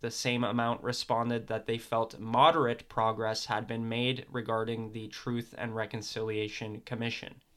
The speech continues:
So I'm not surprised that, you know, nearly half of Canadians,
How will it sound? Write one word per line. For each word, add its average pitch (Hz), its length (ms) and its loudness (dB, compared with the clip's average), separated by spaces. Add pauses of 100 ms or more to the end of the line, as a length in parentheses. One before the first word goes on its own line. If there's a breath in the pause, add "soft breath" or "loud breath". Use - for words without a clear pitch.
(480)
So 160 240 2
I'm 151 180 6
not 208 200 6
surprised 143 640 6
that, 117 460 0
you 127 100 -8
know, 113 140 -2
nearly 113 320 -4
half 120 420 6
of 110 140 -8
Canadians, 120 800 -2